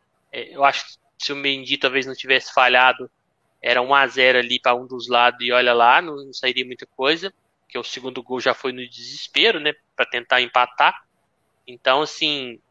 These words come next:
gostei da seleção do Senegal, acho que ainda tem condição de de passar no grupo e vai depender do jogo contra o Equador. Se eles ganharem do Equador,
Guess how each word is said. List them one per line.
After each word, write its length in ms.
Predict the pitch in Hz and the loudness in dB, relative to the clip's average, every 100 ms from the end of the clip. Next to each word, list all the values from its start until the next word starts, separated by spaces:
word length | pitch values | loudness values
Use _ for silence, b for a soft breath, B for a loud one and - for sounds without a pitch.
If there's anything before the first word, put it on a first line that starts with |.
| _ _ _ | _ _ _
gostei 400 | 139 156 - 143 | 0 0 0 -2
da 80 | 160 | -2
seleção 440 | - 151 - 143 | 0 0 0 -6
do 40 | - | -10
Senegal, 480 | 143 131 127 151 | -4 0 4 6
acho 240 | 147 151 - | 6 4 -2
que 100 | 147 | -4
ainda 120 | 151 | -4
tem 220 | - 156 | -4 -4
condição 560 | 170 165 - 147 147 143 | -4 -6 -4 -4 -4 -4
de 400 | 139 139 127 - _ _ b _ _ | -4 -4 -4 -6 _ _ b _ _
de 80 | 123 | -12
passar 460 | - 127 - - 131 | 0 0 2 2 2
no 120 | 131 | 0
grupo 480 | 117 139 170 - 185 _ _ - | -4 -4 -4 -8 -18 _ _ -12
e 200 | 139 135 | -12 -6
vai 100 | 143 | -2
depender 320 | 156 160 160 | 0 0 0
do 100 | 170 | 0
jogo 200 | 175 175 | -2 -2
contra 220 | 185 180 | -2 -4
o 40 | - | 2
Equador. 360 | 214 180 127 | 2 4 -2
Se 140 | - 208 | -4 -10
eles 120 | 180 | -2
ganharem 220 | 160 151 | 0 2
do 60 | 156 | 0
Equador, 520 | - 185 170 160 | 4 2 2 -6